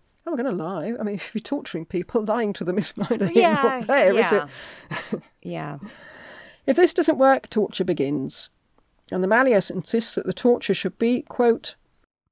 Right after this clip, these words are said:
Speaker 1: "by the usual methods rather than novel or newfangled ones," unquote. 'Cause the old ones are so much more benign, aren't they?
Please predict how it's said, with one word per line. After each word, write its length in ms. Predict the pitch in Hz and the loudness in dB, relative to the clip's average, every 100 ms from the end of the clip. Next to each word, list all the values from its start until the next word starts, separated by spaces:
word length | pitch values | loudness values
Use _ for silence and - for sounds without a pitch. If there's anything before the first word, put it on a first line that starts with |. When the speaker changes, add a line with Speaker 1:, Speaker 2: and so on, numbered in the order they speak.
| _ | _
Speaker 1:
"by 160 | 185 185 | 0 0
the 100 | 208 | 4
usual 360 | 330 392 185 156 | 6 6 4 0
methods 500 | 160 - 196 - - _ | 0 0 -4 -6 -14 _
rather 280 | 175 254 220 | -2 -2 -2
than 220 | 226 226 | -2 0
novel 320 | 220 226 214 | 0 2 0
or 160 | 208 208 | 0 0
newfangled 600 | 220 220 247 254 190 165 | 0 0 0 2 2 2
ones," 420 | 165 156 151 - | 2 2 -2 -4
unquote. 580 | 175 165 - 160 - - _ _ _ _ _ _ _ _ | -4 -4 -2 -2 -2 -16 _ _ _ _ _ _ _ _
'Cause 140 | 214 | -8
the 120 | 226 | -2
old 160 | 277 277 | 0 0
ones 220 | 226 214 | -2 -4
are 40 | 220 | -8
so 260 | - 330 | -6 -4
much 240 | 311 - 269 | -4 -4 -4
more 180 | 285 | -4
benign, 500 | 269 262 240 220 214 | -2 -2 0 -2 -2
aren't 180 | 214 226 | -4 -4
they? 160 | 190 185 | -6 -6